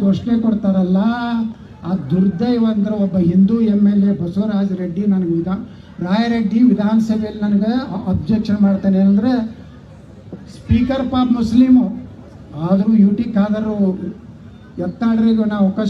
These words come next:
ಕೊಟ್ಟಿನಿ ಮಾತಾಡಂದ್ರು, ಈ ರಾಯರೆಡ್ಡಿ ಎದ್ದು ನಿಂತು ಏನು ಹೇಳ್ತಾನೆ, ಯತ್ನಾಳ್ರಿಗೆಲ್ಲ ಶಬ್ದ ಉಪಯೋಗ ಮಾಡಬಾರ್ದು ಅಂದಾಗ ನಾ ಹೇಳಿದೆ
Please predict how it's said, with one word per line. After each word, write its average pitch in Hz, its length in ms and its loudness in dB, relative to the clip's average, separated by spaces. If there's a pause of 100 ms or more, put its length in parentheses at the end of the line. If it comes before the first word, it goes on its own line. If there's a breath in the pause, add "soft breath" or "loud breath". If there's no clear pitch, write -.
ಕೊಟ್ಟಿನಿ 220 280 0 (140)
ಮಾತಾಡಂದ್ರು, 208 460 -2 (100)
ಈ - 20 2 (300)
ರಾಯರೆಡ್ಡಿ 202 400 0 (100)
ಎದ್ದು 196 160 -2
ನಿಂತು 202 260 -2
ಏನು 190 140 2
ಹೇಳ್ತಾನೆ, 165 360 -4 (920 loud breath)
ಯತ್ನಾಳ್ರಿಗೆಲ್ಲ 208 680 0 (100)
ಶಬ್ದ 202 200 0 (100)
ಉಪಯೋಗ 196 260 2 (100)
ಮಾಡಬಾರ್ದು 170 600 0 (1800)
ಅಂದಾಗ 196 380 0 (440)
ನಾ 185 80 2 (120)
ಹೇಳಿದೆ 185 320 -2